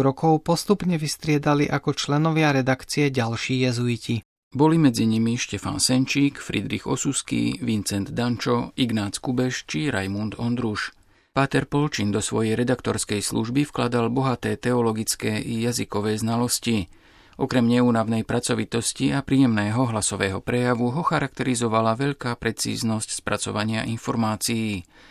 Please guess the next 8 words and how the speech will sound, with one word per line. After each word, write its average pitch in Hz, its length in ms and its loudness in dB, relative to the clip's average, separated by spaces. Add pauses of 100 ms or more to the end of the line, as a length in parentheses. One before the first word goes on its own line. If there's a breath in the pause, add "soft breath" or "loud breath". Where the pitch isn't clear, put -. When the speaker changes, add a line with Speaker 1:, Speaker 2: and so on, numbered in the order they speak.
(180 loud breath)
Speaker 2:
V - 160 -10
medzinárodnom 113 640 4
kolektíve 123 640 0
Vatikánskeho 101 720 -2
rozhlasu 127 480 -2
sa 143 240 0
okrem 131 320 0
umeleckého 107 560 0